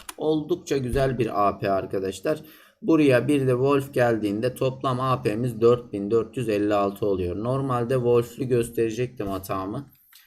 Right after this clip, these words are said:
Belki şimdi birazdan arkadaşımız gelirse Wolf'lü gösteririm. Atak S C basmıyorum çünkü Titan'a geçeceğiz. Boş yere gitmesin. Sonuçta farm atmaya çalışıyoruz.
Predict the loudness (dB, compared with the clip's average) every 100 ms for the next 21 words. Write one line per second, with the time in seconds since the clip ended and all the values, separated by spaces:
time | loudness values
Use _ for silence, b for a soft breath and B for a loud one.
0 | b 0 2 0 -4 -4 -2 0 0 0
1 | -4 -4 -4 -2 -2 -4 -6 -4 -4 -4
2 | -6 -4 -2 -2 -2 -6 -2 -2 -2 -4
3 | -4 -4 -8 -12 B B B -4 -2 -6
4 | -2 -2 0 0 0 -2 -4 -2 -2 -4
5 | -4 -2 -2 -2 -10 _ -20 -8 -4 -2
6 | 0 -2 -4 -4 -4 -4 -12 b b -4
7 | -2 0 2 2 0 -2 -4 -4 -4 -4
8 | -4 -4 -4 -4 0 0 0 -4 -6 -6
9 | -4 -4 -4 -4 -4 -4 -10